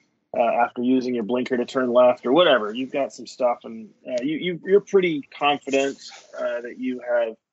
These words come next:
lost them. And then I guess you drive over to the, uh, steam plant.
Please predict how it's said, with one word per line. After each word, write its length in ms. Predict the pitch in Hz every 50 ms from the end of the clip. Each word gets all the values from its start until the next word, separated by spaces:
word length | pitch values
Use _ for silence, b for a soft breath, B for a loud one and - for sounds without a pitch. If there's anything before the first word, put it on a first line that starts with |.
| _ _ _ _ b b b b b b _ _ _ _ _ _ _
lost 360 | 135 135 139 147 151 - - -
them. 320 | 156 156 156 156 156 - - _
And 300 | 135 135 135 131 131 139
then 380 | 143 147 143 143 143 143 135 -
I 120 | 135 135
guess 280 | 127 147 147 143 - -
you 120 | 151 151
drive 500 | 135 120 135 135 139 143 143 147 147 131 120 -
over 500 | - 143 147 147 139 143 139 139 135 135 127 - _ _ _ _ _ _ _ -
to 300 | - - 151 151 151 151
the, 460 | 139 135 139 139 139 135 135 131 127 - - _ _ _ _ -
uh, 160 | - 123 120 -
steam 300 | - - 156 156 156 139
plant. 320 | - 135 131 143 151 -